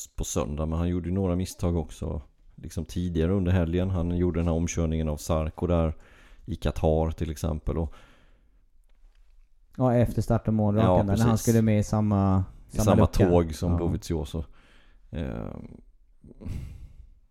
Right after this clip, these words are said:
Speaker 1: ja. Det, det känns som att någon, den här körningen, vi har inte sett den på ett tag.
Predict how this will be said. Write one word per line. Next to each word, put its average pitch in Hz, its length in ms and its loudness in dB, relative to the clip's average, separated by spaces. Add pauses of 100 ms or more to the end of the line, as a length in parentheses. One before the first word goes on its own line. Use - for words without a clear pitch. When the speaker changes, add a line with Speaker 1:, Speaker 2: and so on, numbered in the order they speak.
(320)
Speaker 1:
ja. 98 320 -4 (680)
Det, - 200 -12
det 120 200 -2
känns 139 380 0
som 98 220 0
att - 280 -6 (2000)
någon, 135 840 -2 (260)
den - 160 0
här 139 100 2
körningen, 139 680 4 (680)
vi 123 220 -4
har 135 100 0
inte 139 240 -8
sett - 260 -4
den 92 120 0
på 85 100 -4
ett 85 60 -4
tag. - 180 -8